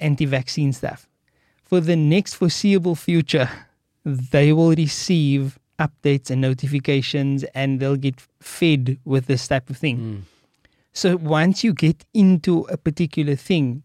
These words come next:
Speaker 1: in the world we're living in today, it's so easy to get drowned in that thing because that concept ties in with our own internal, uh, processes of, of, um,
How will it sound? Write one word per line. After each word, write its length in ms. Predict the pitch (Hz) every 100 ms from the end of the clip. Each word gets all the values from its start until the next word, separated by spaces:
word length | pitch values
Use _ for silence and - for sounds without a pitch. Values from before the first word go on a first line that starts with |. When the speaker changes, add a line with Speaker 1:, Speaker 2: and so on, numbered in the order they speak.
| -
Speaker 1:
in 140 | 170
the 80 | 156
world 260 | 135 143 156
we're 100 | 147
living 260 | 143 147
in 120 | 147
today, 380 | 135 139 135 127 - _ _ _ _ _ -
it's 180 | 165 -
so 180 | 196 185
easy 680 | 196 180 160 143 131 156 -
to 80 | -
get 280 | 143 143 -
drowned 420 | - 127 131 165 151
in 140 | 143
that 200 | 127 127
thing 260 | - 120 - _ _ _
because 400 | 151 170 156 135 - _ _
that 500 | 143 135 135 151 196 -
concept 540 | 226 208 208 - 185 -
ties 360 | - 165 170 160
in 300 | - 165 160
with 320 | 151 139 - _ -
our 240 | - 151 -
own 360 | 190 185 185 - -
internal, 800 | 185 160 170 165 156 156 151 151 _ _ _ -
uh, 460 | 135 135 127 117 110
processes 840 | - 170 156 165 147 - 165 170 -
of, 360 | 147 143 135 - _ _ _ _ _ _
of, 340 | 143 143 127 - 131
um, 440 | 131 131 123